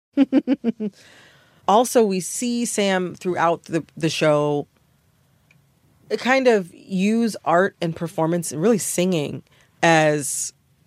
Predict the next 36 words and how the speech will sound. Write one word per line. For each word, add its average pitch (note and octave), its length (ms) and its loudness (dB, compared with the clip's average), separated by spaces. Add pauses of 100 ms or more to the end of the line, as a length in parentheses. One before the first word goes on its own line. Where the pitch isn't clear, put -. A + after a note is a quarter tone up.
(120)
like, E3 220 0
an D#3 180 -2
avenue D3 420 -2
for C3+ 200 -8
growth, - 340 -8
or, C3 80 -4
like, D3+ 220 -2
almost F3 320 0
like D3+ 120 0
for - 240 -4
us D#3 220 0
as C#3 80 -10
the C#3 80 -10
viewer, D3 260 -2
like, C#3 160 -4
a C3 60 -6
litmus C#3 480 -4
test - 320 -8
of C3+ 80 -10
sort C#3 240 -8
of C3 160 -12
where D3 180 -6
she - 180 -12
is. - 500 -4 (580)
One A#3 160 6
of A#4 60 6
the G#4+ 40 4
most G#3 180 6
heartbreaking D3+ 500 0
moments C#3 320 -6
of, C3+ 320 -8 (180)
of C#3+ 200 -2
this C#3 140 -4
season C3 460 -6 (480)
was E3+ 240 0
when E3+ 480 0